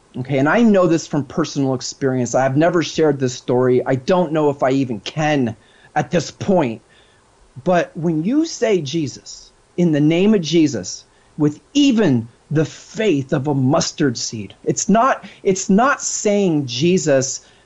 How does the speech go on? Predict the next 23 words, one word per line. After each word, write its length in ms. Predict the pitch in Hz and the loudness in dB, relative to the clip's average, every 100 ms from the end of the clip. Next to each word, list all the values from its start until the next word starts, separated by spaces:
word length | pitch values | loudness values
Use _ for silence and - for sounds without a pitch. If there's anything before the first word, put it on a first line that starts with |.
| _ | _
"Ah, 200 | 233 240 | -2 0
it 120 | 160 | 2
might 280 | 185 202 165 | 2 2 0
work." 380 | 127 101 90 - _ _ _ _ 131 | -2 -4 -6 -20 _ _ _ _ -4
But 300 | 180 175 - _ _ _ _ _ _ | 0 0 -4 _ _ _ _ _ _
in 160 | 180 175 | 2 2
the 60 | |
core 500 | 156 - - 240 269 | 0 -10 -4 0 0
of 120 | 233 | 0
our 200 | 180 160 | -2 -2
being, 600 | 139 123 135 147 131 95 104 | -6 -4 -2 -2 -2 -4 -2
we 160 | 160 | 2
were 160 | 190 131 | 4 4
made 400 | 123 127 135 131 | 2 2 2 0
for 220 | - 113 | -4 -4
him. 460 | 107 117 98 98 - | -4 -6 -6 -8 -4
But 140 | 139 135 | -2 2
when 200 | 135 131 | 2 2
we 140 | 202 | 0
say 300 | 214 185 180 | 0 2 2
the 120 | 147 | 2
name 320 | 139 127 123 | 2 2 0
Jesus, 600 | 113 110 104 92 90 - | 0 -2 -4 -6 -10 -12